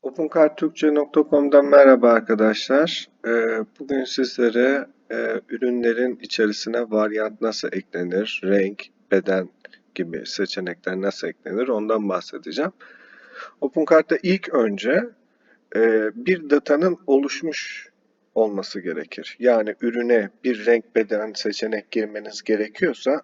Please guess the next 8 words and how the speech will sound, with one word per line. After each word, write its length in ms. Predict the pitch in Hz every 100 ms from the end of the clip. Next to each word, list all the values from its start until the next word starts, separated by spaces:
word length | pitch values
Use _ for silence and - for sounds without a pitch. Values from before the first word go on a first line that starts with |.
| -
önce 380 | 165 131 143
bunu 160 | 139 156
oluşturmanız 840 | 160 127 - - 113 101 95 90
gerekiyor. 500 | - 76 69 - 85
Yani 280 | 90 98 85
ürün 340 | - 123 123 113
girdiğiniz 600 | 123 117 123 139 151 110
zaman 400 | 98 120 190